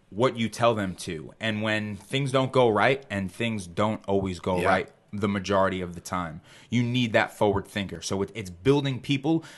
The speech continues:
Speaker 1: to be able to handle themselves.
Speaker 2: Yeah, um,
Speaker 1: I, I, I need someone who can carry me out of the battlefield in case something goes wrong.
Speaker 2: And I love that they're, they've taken this more organic approach now, because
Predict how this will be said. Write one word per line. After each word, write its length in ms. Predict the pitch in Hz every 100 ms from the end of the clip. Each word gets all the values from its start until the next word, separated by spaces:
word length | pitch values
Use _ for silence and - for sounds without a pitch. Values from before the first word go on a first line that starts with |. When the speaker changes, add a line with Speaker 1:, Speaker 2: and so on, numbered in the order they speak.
| -
Speaker 1:
to 100 | -
be 160 | 104 113
able 160 | 110
to 580 | 107 - 110 107 104 95 - _ -
handle 280 | 127 123 110
themselves. 720 | 104 87 101 85 73 - -
Speaker 2:
Yeah, 220 | 95 95 82
um, 60 | - 101
Speaker 1:
I, 140 | 131
I, 400 | 95 127 139 127
I 20 | 147
need 120 | 147
someone 240 | 143 135
who 100 | 123
can 120 | 117
carry 240 | 101 113 110
me 180 | 113 120
out 140 | 101
of 80 | 90
the 60 |
battlefield 600 | 87 87 87 - 90 85 - _
in 100 | 95
case 240 | 87 98 92
something 240 | 92 87
goes 240 | 85 82 -
wrong. 240 | 80 - -
Speaker 2:
And 180 | 110 110
I 40 |
love 420 | 104 113 117 107
that 220 | 107 104
they're, 340 | 110 101 98 92
they've 360 | 95 92 82
taken 340 | - 107 101 98
this 180 | 90 107
more 180 | 98
organic 540 | 95 78 92 90 90 90
approach 440 | - - 90 -
now, 280 | 87 78 69
because 500 | 80 - 87 80 71